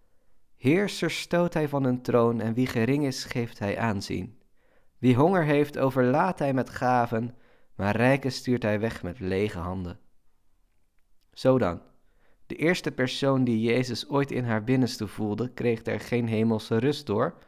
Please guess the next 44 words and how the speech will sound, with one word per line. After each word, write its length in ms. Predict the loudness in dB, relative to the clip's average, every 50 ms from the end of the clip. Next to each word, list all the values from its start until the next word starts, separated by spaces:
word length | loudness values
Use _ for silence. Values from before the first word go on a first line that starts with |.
| _ _ _ _ _ _ _ -20 _ _
maar 120 | -6 -4 -2
eerder 280 | 0 0 0 0 0
een 60 | -4
soort 280 | -4 -2 -2 -2 -2 -2
hemelse 500 | 0 0 2 2 2 0 -2 -4 -6 -8
strijdlust. 920 | -10 -10 -8 -4 0 2 2 2 2 0 0 0 0 0 -2 -6 -12 -16 -20 -20 _ -20 _ _ _ -14
Voor 160 | _ 2 4
het 100 | 4 4
eerst 300 | 4 4 4 2 4 2
in 80 | 4 6
haar 140 | 6 6 8
leven 380 | 8 8 6 6 4 0 -2
kreeg 280 | 2 4 4 4 4 4
ze 100 | 2 -2
het 100 | 0 2
idee 300 | 0 2 4 2 2 2
dat 140 | 0 -2 -2
er 100 | -4 -4
hoop 360 | 2 4 4 4 4 2 0
is 200 | -2 -2 -2 -2
voor 200 | 0 0 0 2
mensen 380 | 2 2 2 0 -2 -4 -2
zonder 280 | -2 0 0 2 0 0
geld. 440 | -2 -2 0 0 0 0 -2 -6 -16 -20 -20 -20 _ _ _ -20 -20 _ _ _
Hoop 340 | _ 2 2 2 2 0 0
voor 180 | 2 2 4
mensen 400 | 4 4 2 2 0 -2 -2 0
die 120 | 0 2 2
niet 200 | 2 2 2 0
op 140 | 0 0 2
luxe 340 | 0 0 0 -2 -4 -8
stoelen 400 | -8 -8 -4 -2 0 2 2 2
zitten, 460 | 0 0 -2 -4 -2 -2 -4 -4 -4 -6 -12 -20 -20 -20 -20 -14
maar 180 | _ -2 -2 0
zich 180 | 0 -2 0 0
uit 160 | 0 0 0
de 100 | 0 0
naad 360 | 2 2 2 2 0 -2 -4
moeten 240 | -8 -4 -2 0 2
werken 300 | 2 2 2 0 -2 -4
voor 140 | -4 -2 -2
hun 120 | -2 0
dagelijks 460 | 2 2 2 2 0 -2 -4 -4 -6
brood. 380 | -2 2 4 4 4 2 0